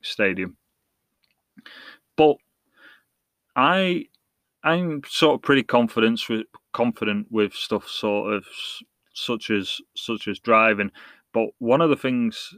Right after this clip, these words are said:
again, like, what they didn't really tell us was we went to Enterprise, we picked up a car, and the car that I picked up was, um, Chevrolet Impala, which was a damn sight bigger than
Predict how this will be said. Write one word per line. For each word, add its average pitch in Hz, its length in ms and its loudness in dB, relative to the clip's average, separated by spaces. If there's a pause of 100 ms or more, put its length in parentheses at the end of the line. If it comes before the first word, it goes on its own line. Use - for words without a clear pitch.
(220)
again, 117 480 0 (1600)
like, 110 200 -6
what 113 220 0
they 113 80 2
didn't 110 280 -2
really 107 240 2
tell 127 420 2
us - 240 -10
was 101 400 -4 (380)
we 135 180 2
went 139 300 2
to 113 140 2
Enterprise, 98 880 0 (400)
we - 120 -16
picked - 280 0
up 123 120 -2
a - 60 -16
car, 98 540 4 (100)
and 107 100 -4
the 104 60 -6
car 147 280 4
that 117 140 4
I 113 140 6
picked - 320 -12
up 104 200 -8
was, 104 400 -6
um, 95 600 -2 (420)
Chevrolet 113 580 4
Impala, 101 840 2 (140)
which 110 260 -2
was 101 160 -4
a 98 140 -12
damn 151 220 -2
sight 104 320 2
bigger 107 240 2
than 104 260 -2